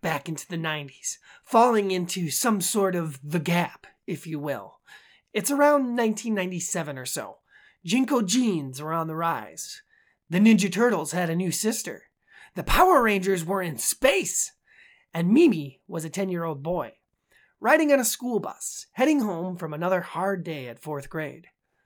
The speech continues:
So, she was probably stressed out about a time test or something.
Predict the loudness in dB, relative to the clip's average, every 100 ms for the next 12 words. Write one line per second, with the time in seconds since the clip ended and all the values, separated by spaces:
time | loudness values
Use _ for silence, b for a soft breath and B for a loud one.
0 | _ _ _ _ _ _ 4 6 6 -2
1 | -4 -2 -4 -6 2 4 4 2 -2 -2
2 | 0 0 0 -2 -2 -2 -4 -6 -8 -6
3 | -2 -2 -2 -6 -8 -8 -12 -10 -8 -8
4 | -8